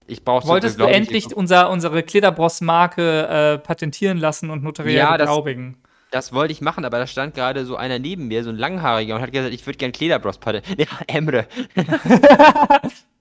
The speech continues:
Speaker 1: Emre hat Klederbross patentieren lassen. Einfach nur, einfach nur aus Prinzip.
Speaker 2: Das wär witzig.
Speaker 1: Äh, nee, ich brauchte k-, beglaubigte Kopien meines Bachelorzeugnisses, damit ich
Speaker 2: Mhm.
Speaker 1: endlich bei der Behörde vorweisen kann, dass ich einen Bachelor hab.
Speaker 2: Mhm.
Speaker 1: Und jetzt kommt es.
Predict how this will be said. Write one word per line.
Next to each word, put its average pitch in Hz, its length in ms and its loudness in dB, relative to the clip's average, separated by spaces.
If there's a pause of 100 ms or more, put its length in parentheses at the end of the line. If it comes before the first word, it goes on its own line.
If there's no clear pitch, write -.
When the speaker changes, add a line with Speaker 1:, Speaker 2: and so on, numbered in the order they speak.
(560)
Speaker 1:
Emre 170 340 2
hat 165 160 -4
Klederbross 165 600 2
patentieren 135 600 -4
lassen. 117 400 -8
Einfach 135 320 -8
nur, 131 300 -10 (240)
einfach 170 240 -2
nur 156 120 -2
aus 147 140 -6
Prinzip. 151 680 -10 (340)
Speaker 2:
Das 160 200 -10
wär 156 120 -8
witzig. 131 160 -4
Speaker 1:
Äh, 135 120 0
nee, 175 220 -4
ich - 120 -12
brauchte 151 400 -2
k-, - 240 -12
beglaubigte 131 640 -4
Kopien 151 360 -14
meines 117 280 -10
Bachelorzeugnisses, - 1000 -10
damit 120 260 -4
ich - 140 -14
Speaker 2:
Mhm. 156 60 -6
Speaker 1:
endlich 165 500 -6
bei 113 160 0
der 107 140 -2
Behörde 151 840 -4
vorweisen 143 520 -4
kann, 123 180 -10
dass 113 140 -14
ich - 100 -20
einen 101 120 -10
Bachelor 98 360 -6
hab. 107 300 -6 (320)
Speaker 2:
Mhm. 160 180 -10
Speaker 1:
Und 147 140 0
jetzt 196 260 0
kommt 214 300 -4
es. - 320 -16